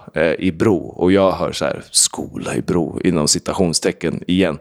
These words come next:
Och jag är så jävla självcentrerad hela den här bilresan. De sitter fram och pratar och jag hör inte ett ord av vad de säger hela bilfärden. Jag sitter bara och planerar min pitch, hur jag ska sälja in att jag ska låna de här pengarna, femtiotusen, som var typ i min värld hur mycket pengar som helst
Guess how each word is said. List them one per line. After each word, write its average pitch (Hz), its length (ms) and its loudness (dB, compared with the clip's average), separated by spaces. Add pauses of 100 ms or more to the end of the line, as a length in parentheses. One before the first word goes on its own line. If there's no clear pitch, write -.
(260)
Och - 340 -2
jag 95 160 2
är 117 60 2
så 135 260 0
jävla 117 380 2
självcentrerad 104 720 0
hela 87 200 0
den 85 140 -2
här 85 80 -4
bilresan. 92 580 0
De 90 140 0
sitter - 240 -2
fram 95 280 0
och 85 80 -4
pratar 92 400 2
och 82 80 2
jag 92 140 4
hör 107 200 4
inte 90 220 -4
ett - 120 -6
ord 101 300 2
av 78 120 0
vad 76 120 0
de 78 100 -2
säger 87 340 2
hela 78 260 -2
bilfärden. 82 440 0
Jag 90 120 2
sitter 98 240 -2
bara 92 360 4
och 92 100 0
planerar 82 360 -2
min 78 180 -2
pitch, - 360 -2
hur 82 80 0
jag 80 100 0
ska 78 140 -6
sälja 87 300 0
in 90 220 2
att 76 100 -6
jag 78 100 -2
ska - 120 -2
låna 80 320 2
de 80 120 -2
här 87 80 -2
pengarna, 82 480 -2
femtiotusen, 92 720 -2
som 87 180 -2
var 82 120 2
typ 78 280 -8
i 90 120 0
min 92 240 2
värld 78 220 -2
hur 92 260 0
mycket 82 240 -8
pengar 80 200 -4
som 87 160 0
helst - 300 -4